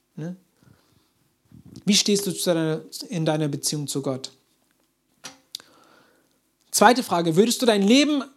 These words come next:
als dem Herrn hingegeben bezeichnen? Würdest du sagen, ich bin, wenn's, jetzt, wenn ich unterwegs mit Gott bin, wie sehr dem Herrn bin ich hingegeben?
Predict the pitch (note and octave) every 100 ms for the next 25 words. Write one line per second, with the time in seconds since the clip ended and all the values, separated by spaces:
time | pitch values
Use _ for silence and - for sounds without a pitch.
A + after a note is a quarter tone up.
0 | _ - G#3 A3 G#3 - G#3 G3 E3 A#3
1 | B3+ B3+ B3 A#3+ C#4+ D4+ G#3 E3+ D3+ C#3
2 | - C3+ F3+ G#3 G#3 A3+ A3 B3+ A#3+ -
3 | B3 A3 - - G3+ G3 - - G#3 G3
4 | G#3 F#3+ - - - A3 G#3 - - _
5 | _ B3 B3 C4 A#3 C4 - G#3 B3+ B3+
6 | - C4+ G#3+ D#3+ - - _ F3 B3 D#4
7 | D#4+ C#4 - _ _ _ _ - D#3 A#3+
8 | C4+ C4+ A3+ - _ - G3 G3+ G3 A3
9 | G#3+ G3 G3 - G3 F3 D#3 C3 A#2+